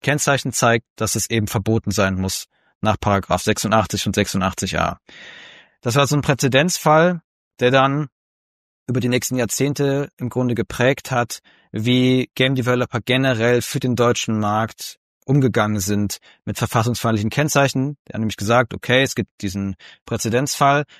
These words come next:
und wir wollen das Risiko nicht eingehen, dass unser Spiel beschlagnahmt wird sogar, also indiziert oder sogar beschlagnahmt, das heißt sogar strafrechtlich relevant ist,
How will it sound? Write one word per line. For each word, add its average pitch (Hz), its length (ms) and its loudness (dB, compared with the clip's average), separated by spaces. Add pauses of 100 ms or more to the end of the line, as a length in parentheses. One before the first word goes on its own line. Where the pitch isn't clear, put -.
(140)
und 113 80 -8
wir 110 140 -2
wollen 139 240 4
das 127 200 -2
Risiko 127 440 0
nicht 120 300 -6
eingehen, 131 580 0
dass 117 200 -4
unser 135 320 -2
Spiel 123 640 0 (720)
beschlagnahmt 127 640 0
wird 107 180 -4
sogar, 117 300 0
also 104 240 -2
indiziert 120 580 0
oder 135 160 0
sogar 117 200 0
beschlagnahmt, 131 540 0
das - 80 -6
heißt 117 140 -4
sogar 110 140 -6
strafrechtlich 120 600 0
relevant 110 400 -2
ist, 131 200 -6